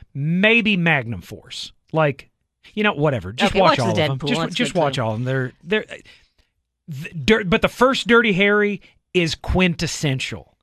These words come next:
Speaker 2: And exceptionally good.
Speaker 1: I did learn that apparently he was offered, uh, Dick Tracy back in the
Speaker 2: Really?
Speaker 1: day. Yeah. Don't
Speaker 2: When, um, uh, what's
Speaker 1: the
Speaker 2: his
Speaker 1: one that
Speaker 2: face did
Speaker 1: Warren
Speaker 2: it? Yeah.
Speaker 1: Beatty, yeah. Like,
Speaker 2: Hmm.
Speaker 1: he,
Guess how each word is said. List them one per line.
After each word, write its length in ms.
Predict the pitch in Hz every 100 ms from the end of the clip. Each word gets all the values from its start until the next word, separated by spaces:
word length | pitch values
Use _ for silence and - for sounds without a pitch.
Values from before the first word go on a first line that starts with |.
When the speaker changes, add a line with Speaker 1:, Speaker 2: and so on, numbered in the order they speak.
| _ -
Speaker 2:
And 200 | 202 190
exceptionally 1200 | 180 - - 170 156 - 175 165 160 175 196 208
good. 420 | 202 339 - - - _ _ _ _ _ _ _ _ - - -
Speaker 1:
I 100 | 147
did 280 | 127 113 151
learn 280 | 156 160 160
that 100 | 135
apparently 420 | 113 131 151 139
he 160 | 127 151
was 160 | 131 117
offered, 480 | 123 - 120 107
uh, 160 | 104 92 87
Dick 180 | 143 -
Tracy 600 | - 117 - 107 80 90
back 200 | 120 120
in 80 | 605
the 40 | 508
Speaker 2:
Really? 100 | 165 113
Speaker 1:
day. 80 | 117
Yeah. 280 | 117 120 -
Don't 80 | 196
Speaker 2:
When, 300 | 220 220 208
um, 360 | 202 196 190
uh, 440 | 185 180 180 175 175
what's 160 | 185
Speaker 1:
the 60 | 180
Speaker 2:
his 60 | 175
Speaker 1:
one 80 | 175
that 60 |
Speaker 2:
face 80 | 139
did 60 | 160
Speaker 1:
Warren 220 | 175 165 147
Speaker 2:
it? 100 | 170
Yeah. 80 | 180
Speaker 1:
Beatty, 260 | 180 175 -
yeah. 220 | 123 107 - _ _ -
Like, 220 | 170 170
Speaker 2:
Hmm. 140 | 226 180
Speaker 1:
he, 380 | 165 202 196